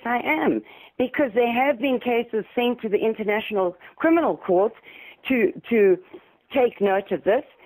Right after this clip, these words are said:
They ignore it. They, they, we have made cries to the governments of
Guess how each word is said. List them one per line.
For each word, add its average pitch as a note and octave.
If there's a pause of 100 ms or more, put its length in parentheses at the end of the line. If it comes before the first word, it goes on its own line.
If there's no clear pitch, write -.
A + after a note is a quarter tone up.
(120)
They A3
ignore G#3+
it. A2 (400)
They, G#3+ (100)
they, G#3 (500)
we C#4+
have C#4
made G#3+ (300)
cries A3+ (180)
to G#3
the G#3+
governments A#3
of G3